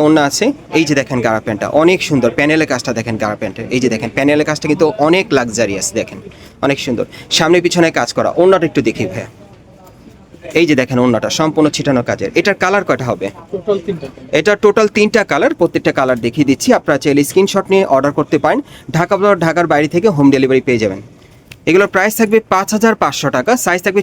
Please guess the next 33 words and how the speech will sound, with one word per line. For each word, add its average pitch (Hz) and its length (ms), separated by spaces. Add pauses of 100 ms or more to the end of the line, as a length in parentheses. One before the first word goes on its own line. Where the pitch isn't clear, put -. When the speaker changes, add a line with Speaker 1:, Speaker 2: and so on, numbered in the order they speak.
Speaker 1:
ছত্রিশ 190 340
থেকে 214 220
চৌচল্লিশের 123 560
মধ্যে, 87 200 (420)
সাইজ 185 240
থাকবে 202 200 (100)
ছত্রিশ 190 400
থেকে 214 140 (120)
চৌচল্লিশের 147 580
মধ্যে। 98 220 (960)
প্রাইস 180 300
পড়বে 160 220 (160)
পাঁচ 170 220
হাজার 202 260
পাঁচশো 127 340
টাকা। - 160 (140)
এবং 170 100 (160)
এই 202 100
টাইপের 214 300
গাড়িগুলো 151 420
আপনারা 175 240
সরাসরি 208 380
নিতে 147 220
চাইলে 175 160 (140)
ঢাকা 160 240
ইস্টার্ন 202 300
প্লাজা 190 240
মার্কেটের 143 320
তৃতীয় 190 300
তলায় 170 220 (280)
দি 175 160
ড্রেস 190 240
প্লেসে 214 280